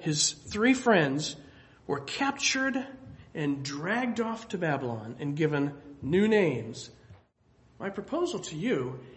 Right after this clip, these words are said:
is that in the few years since that time, Babylon has expanded. Babylon has infiltrated. Babylon has grown. And Babylon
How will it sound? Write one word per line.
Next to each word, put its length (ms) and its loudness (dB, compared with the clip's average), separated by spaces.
is 140 -4
that 460 0
in 160 0
the 80 -2
few 320 0
years 480 0
since 460 -2
that 240 -6
time, 460 -6
Babylon 460 -4
has 180 -6
expanded. 640 -12
Babylon 480 0
has 320 -4
infiltrated. 760 -2
Babylon 460 4
has 240 -4
grown. 720 0
And 220 0
Babylon 760 2